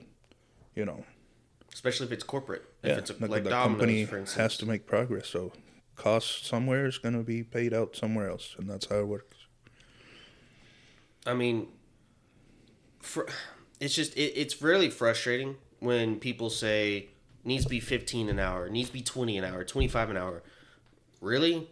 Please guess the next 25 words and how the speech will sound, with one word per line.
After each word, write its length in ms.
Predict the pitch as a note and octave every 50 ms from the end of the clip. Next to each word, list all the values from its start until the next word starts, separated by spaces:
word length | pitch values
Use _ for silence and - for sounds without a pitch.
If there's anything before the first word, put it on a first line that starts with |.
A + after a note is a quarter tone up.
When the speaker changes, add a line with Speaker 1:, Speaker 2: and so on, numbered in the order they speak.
| - -
Speaker 2:
Why? 340 | G#2+ B2+ C3 A2 - - - - - _ _ _ _ _ _ _
'Cause 140 | - - A2
it 40 | B2
needs 140 | C3 C#3 -
to 40 | -
be 100 | B2 A#2
livable 360 | A#2+ B2 A#2 A2+ G#2 G#2+ G#2
wage. 360 | G2+ F#2+ E2+ D#2+ - - - - - - - - -
Well, 120 | - D3+
your 100 | D3 C3+
livable 360 | C3 C#3 E3 D#3+ D#3 C#3+ C3 A#2+
wage 240 | C3 C#3 C3 A2
in 80 | A2+ A2
New 100 | A#2 A#2+
York 300 | B2 B2+ D3 C#3+ C#3+ B2+
is 100 | A2 G#2+
very 240 | A2 B2+ B2+ B2 A2
different 480 | G#2 - C3 C3+ C3 - A2 G#2+ - A2
than 140 | A2+ A2 G#2+
in, 200 | G#2+ G#2 G2 - - - - - - - - _ _ - - _ - _ _ - -
I 120 | A2 B2 B2+
don't 140 | C3 A#2
know, 220 | G2 G2+ G#2 A#2 A#2+
Mobile, 480 | A2+ G#2+ A#2+ B2+ B2+ B2 C3 C3 B2+ A#2+
Alabama. 540 | B2+ C3 A#2 A2+ A#2+ B2 C3 A#2 G2 -